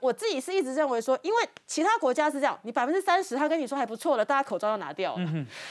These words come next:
Speaker 1: 那台湾呢，其实口罩都会戴得还蛮紧的，所以台湾如果你能够达到百分之二十五，大概就已经有一定程度的效果啦。
Speaker 2: 嗯哼哼。
Speaker 1: 那我，我自己是一直觉得说，呃，大家二-，七月二十六之后有两个时间点要特别小心。
Speaker 2: 嗯。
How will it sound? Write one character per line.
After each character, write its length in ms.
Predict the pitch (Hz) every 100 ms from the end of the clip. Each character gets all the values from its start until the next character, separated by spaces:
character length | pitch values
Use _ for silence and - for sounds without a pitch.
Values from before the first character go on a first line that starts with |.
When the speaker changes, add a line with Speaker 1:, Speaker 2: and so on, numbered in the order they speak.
| -
Speaker 1:
那 100 | 415
台 180 | 403 330
湾 160 | 370 381
呢， 120 | 381
其 100 | 302
实 80 | 302
口 160 | 254
罩 140 | 285 277
都 80 | 247
会 120 | 247
戴 160 | 240
得 80 | 190
还 120 | 190
蛮 220 | 170 165 175
紧 240 | 170 120 -
的， 120 | 139
所 140 | 359
以 60 | 453
台 180 | 311 320
湾 180 | 392 359
如 100 | 359
果 100 | 247
你 80 | 185 185
能 120 | 214
够 120 | 311
达 120 | 240
到 80 | 240
百 160 | 254 180
分 100 | 208
之 60 | 247
二 120 | 302
十 140 | 302
五， 100 | 240
大 200 | 185 403
概 100 | 392
就 140 | 370 392 -
已 80 |
经 200 | 214 349
有 80 | 349 -
一 80 |
定 200 | - 349
程 160 | 269 214
度 140 | 294
的 80 | 233
效 240 | - 349 233
果 220 | 202 185
啦。 120 | 196
Speaker 2:
嗯 140 | 196 180
哼 0 |
哼。 200 | 185 156 - -
Speaker 1:
那 200 | 415 320 - -
我， 200 | 254 247
我 120 | 269 262
自 160 | 480
己 80 | 294
是 120 | 381
一 100 | 403
直 160 | 320 277
觉 140 | 277
得 120 | 277
说， 400 | 285 302 294 294 -
呃， 340 | 220 208 202
大 220 | 202 349
家 180 | 320 320
二-， 180 | 285 330
七 120 | - 339
月 40 |
二 80 | 349
十 120 | 262
六 180 | 311 294
之 100 | 247
后 160 | 294 240
有 100 | 220
两 160 | 165
个 80 | 175
时 140 | 175
间 160 | 175 226
点 120 | 165
要 60 | 190
特 120 | 214
别 100 | 170
小 160 | - 156
心。 200 | 156 147
Speaker 2:
嗯。 200 | 156